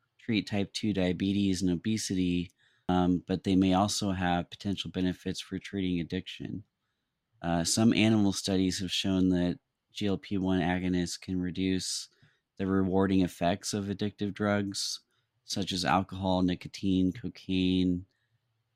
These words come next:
and opioids by interfering with dopamine signaling in the brain.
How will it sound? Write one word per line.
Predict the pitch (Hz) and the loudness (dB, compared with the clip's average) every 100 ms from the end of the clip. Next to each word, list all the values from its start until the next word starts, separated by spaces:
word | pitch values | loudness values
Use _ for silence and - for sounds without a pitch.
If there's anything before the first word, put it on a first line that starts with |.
| - | -4
and | 92 92 | 2 2
opioids | 104 101 101 95 90 87 85 - | 2 0 2 2 4 2 -2 -4
by | 85 | -2
interfering | 87 101 90 - 101 98 95 | 2 2 0 -2 0 2 2
with | 92 85 - | 0 -2 -2
dopamine | 98 - 92 90 90 90 90 | -2 -2 0 2 2 2 0
signaling | - 104 98 92 90 87 | -2 -2 0 0 0 0
in | |
the | 85 | -2
brain. | 82 98 98 87 85 87 | -4 -2 0 0 -2 -4